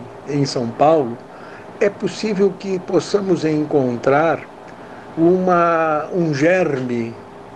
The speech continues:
de inoculação de uma desordem no país, eh, com o propósito de dar amparo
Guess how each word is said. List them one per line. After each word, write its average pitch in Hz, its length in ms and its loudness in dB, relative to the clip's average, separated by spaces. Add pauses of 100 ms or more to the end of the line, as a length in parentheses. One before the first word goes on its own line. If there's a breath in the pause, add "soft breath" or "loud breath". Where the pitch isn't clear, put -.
(200)
de 139 800 4 (200)
inoculação 185 1160 4
de 143 180 -2
uma 139 180 0
desordem 127 800 4
no 120 220 -4
país, 147 680 0 (680 loud breath)
eh, 156 380 6 (220)
com 208 320 4
o 196 60 4
propósito 180 880 2
de 151 160 -2
dar 160 220 4
amparo 156 720 2